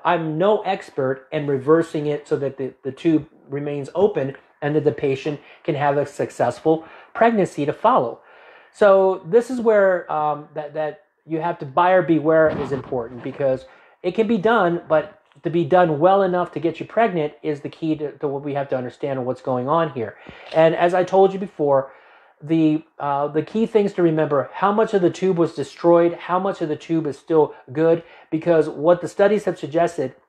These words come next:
is that if you have between a five and a seven point five centimeters of good tube,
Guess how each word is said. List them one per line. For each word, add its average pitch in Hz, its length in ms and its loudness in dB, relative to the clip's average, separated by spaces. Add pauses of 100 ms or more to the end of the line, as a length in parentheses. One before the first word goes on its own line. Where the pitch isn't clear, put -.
(360)
is 143 180 -2
that 156 200 2
if 139 160 -6
you 143 80 -6
have 185 320 0 (360)
between 160 360 2
a 131 60 -2
five 190 440 4
and 165 80 2
a 147 60 -4
seven 190 320 -4
point 175 300 -4
five 160 240 0
centimeters 160 580 -4
of 127 120 -6
good 165 240 0
tube, 170 460 -2